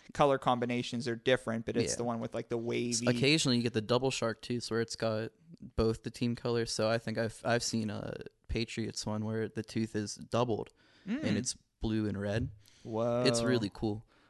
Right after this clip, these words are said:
Speaker 2: Um, those go for a lot of <laughs> money.
Speaker 1: Uh, yeah.
Speaker 2: Those are, like, if you would ever want, like, a Penguins one, you, you have to, like, shill out a hundred and eighty, two hundred bucks for one just 'cause they're so rare.
Speaker 1: I did have a Pittsburgh Penguins shark tooth.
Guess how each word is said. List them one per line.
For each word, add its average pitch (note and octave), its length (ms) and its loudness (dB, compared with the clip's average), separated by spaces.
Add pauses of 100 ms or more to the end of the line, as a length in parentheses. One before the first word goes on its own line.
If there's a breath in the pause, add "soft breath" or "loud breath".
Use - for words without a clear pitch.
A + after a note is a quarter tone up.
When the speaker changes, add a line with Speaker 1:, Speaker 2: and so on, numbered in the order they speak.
(120 soft breath)
Speaker 2:
Um, G#2 460 2
those A#2+ 260 2
go A2 160 4
for F#2 200 -2
a - 80 -4
lot - 440 -6
of - 160 2
<laughs> - 60 12 (120)
money. G3+ 160 4
Speaker 1:
Uh, B3+ 60 -2 (140)
yeah. A2+ 300 4
Speaker 2:
Those B2+ 280 8
are, A2 260 6
like, G#2 280 2
if - 160 0
you B2 80 4
would A#2 80 6
ever A2 200 6
want, A2 160 4
like, G2 80 2
a G#2+ 40 0
Penguins G2+ 500 0
one, G2+ 160 -2
you, G2+ 200 -4 (280)
you A2 180 -2
have F#2+ 140 -2
to, G2+ 100 -6
like, F#2+ 200 -4
shill - 280 -4
out - 280 -6
a - 40 -8
hundred A2 240 -4
and - 100 -8
eighty, - 160 -8
two - 160 -12
hundred F#2+ 160 -6
bucks - 240 -6
for - 100 -8
one - 120 -4
just - 160 -8
'cause - 140 -6
they're G#2 80 -6
so G2 260 -4
rare. G#2+ 300 -2 (100)
Speaker 1:
I D3 140 4
did D3+ 320 0
have D#3 260 -2
a C3+ 200 0
Pittsburgh C3 540 -4
Penguins B2 840 -4
shark A#2+ 380 -2
tooth. A#2 420 -6